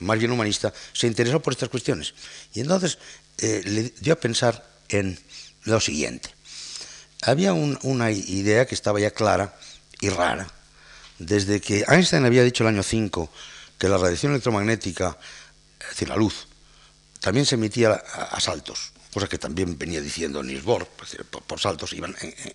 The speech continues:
en cuantos de, de luz que se decía entonces, fotones que decimos ahora, Lichtquanten.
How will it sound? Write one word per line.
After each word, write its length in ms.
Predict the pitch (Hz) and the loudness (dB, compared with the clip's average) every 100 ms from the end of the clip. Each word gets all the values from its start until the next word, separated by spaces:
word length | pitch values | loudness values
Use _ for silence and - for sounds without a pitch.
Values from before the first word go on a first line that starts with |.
| - | -12
en 120 | - | -8
cuantos 420 | - 117 104 78 60 | 6 6 6 0 -4
de, 220 | 71 64 | -6 -6
de 180 | 80 80 | -6 -6
luz 180 | 80 | -8
que 80 | - | -8
se 100 | - | -8
decía 220 | 65 85 | -6 -6
entonces, 360 | 92 131 113 - - - | 0 2 0 -4 -10 -12
fotones 420 | - 98 110 87 | -6 -2 0 -2
que 60 | 87 | -6
decimos 240 | 95 123 | -6 -2
ahora, 180 | 101 98 | -2 0
Lichtquanten. 560 | 101 - 107 87 120 | -4 -4 -4 -2 -6